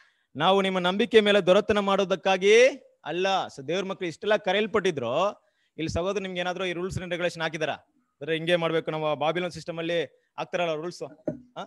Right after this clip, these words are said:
ಈ ತರ ಮಾಡ್ಬೇಕು, ಆ ತರ ಮಾಡ್ಬೇಕು, ಹಿಂಗೆ ಬರ್ಬೇಕಂತ ಹಾಕ್ತಿದ್ರಾ? ಏನೂ ಇಲ್ಲ ನಿಮ್ಗೆ. ನಿಮ್ ಫ್ರೀಡಮ್ ಇದೆ. ನಾವೆಲ್ಲ ಏನ್ ಮಾಡ್ತಾ ಇದೀವಿ ಅಂದ್ರೆ, ನಾವೆಲ್ಲರೂ ಏನಾಗ್ತಿದ್ವಿ? ಒಂದೇ ನಂಬಿಕೆಯಲ್ಲಿ ಹೋಗ್ತಾ ಇದೀವಿ. ಯಾರಿಗೇನೋ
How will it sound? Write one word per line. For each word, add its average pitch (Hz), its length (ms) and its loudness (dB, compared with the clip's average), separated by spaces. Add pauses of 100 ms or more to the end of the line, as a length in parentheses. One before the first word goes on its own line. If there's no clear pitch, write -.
(560)
ಈ 165 100 -4
ತರ 180 140 -2
ಮಾಡ್ಬೇಕು, 175 380 -4
ಆ 170 80 -2
ತರ 175 160 -6
ಮಾಡ್ಬೇಕು, 165 320 -12 (180)
ಹಿಂಗೆ 185 200 -2
ಬರ್ಬೇಕಂತ 202 420 -4
ಹಾಕ್ತಿದ್ರಾ? 190 440 0 (720)
ಏನೂ 269 300 -2
ಇಲ್ಲ 262 160 -4
ನಿಮ್ಗೆ. 143 340 -16 (1200)
ನಿಮ್ 190 120 -6
ಫ್ರೀಡಮ್ 262 340 0
ಇದೆ. 226 380 -4 (420)
ನಾವೆಲ್ಲ 170 260 2
ಏನ್ 240 320 6
ಮಾಡ್ತಾ 254 220 2
ಇದೀವಿ 226 120 4
ಅಂದ್ರೆ, 190 240 0 (880)
ನಾವೆಲ್ಲರೂ 214 320 2
ಏನಾಗ್ತಿದ್ವಿ? 254 360 2
ಒಂದೇ 214 160 2
ನಂಬಿಕೆಯಲ್ಲಿ 226 540 4
ಹೋಗ್ತಾ 208 500 -4
ಇದೀವಿ. 202 200 0
ಯಾರಿಗೇನೋ 202 720 -2